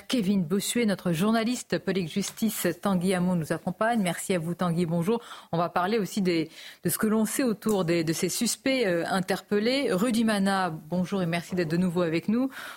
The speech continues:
Vous êtes porte-parole du syndicat Alliance Sud. Peut-être commencer par vous, Rudy Mana. C'est vrai, euh, ce matin, vous me le rappeliez, Elisabeth Lévy, vous avez le patron des, euh, euh, sénateurs L R qui parle d'un, d'un raid. Euh, par rapport, c'est une attaque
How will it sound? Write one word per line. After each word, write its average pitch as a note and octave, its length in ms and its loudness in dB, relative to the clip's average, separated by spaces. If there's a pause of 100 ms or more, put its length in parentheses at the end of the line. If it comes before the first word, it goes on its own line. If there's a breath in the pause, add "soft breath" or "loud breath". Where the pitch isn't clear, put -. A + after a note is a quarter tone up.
(160 loud breath)
Vous E3 160 0
êtes F3 160 -2
porte-parole F#3 420 -2
du D#3+ 100 -2
syndicat E3+ 440 -2
Alliance E3+ 320 -4
Sud. - 280 -4
Peut-être - 200 -2
commencer A#3+ 340 2
par G#3 180 0
vous, A3+ 200 -2
Rudy F#3 180 2
Mana. G3 320 2 (320 loud breath)
C'est - 160 0
vrai, A3+ 320 0
euh, F#3 140 2
ce - 160 0
matin, F#3+ 440 0
vous F#3 140 0
me E3+ 160 2
le E3+ 120 2
rappeliez, E3+ 420 0
Elisabeth E3 500 0
Lévy, F#3+ 680 2
vous F#3 140 0
avez F#3 180 2
le F3+ 60 -2
patron G3+ 540 2
des, E3+ 300 2
euh, D#3 160 0 (420 loud breath)
euh, C#3+ 340 0
sénateurs F#3+ 480 0
L F#3 160 2
R A#3 140 -2
qui F#3+ 120 -4
parle G3 220 -2
d'un, D#3+ 220 0
d'un F#3 220 2
raid. F3 440 -2 (560 loud breath)
Euh, D3+ 320 0 (140)
par F#3 100 0
rapport, F#3+ 260 -2 (400)
c'est - 220 -2
une C#4 100 2
attaque G#3+ 460 -2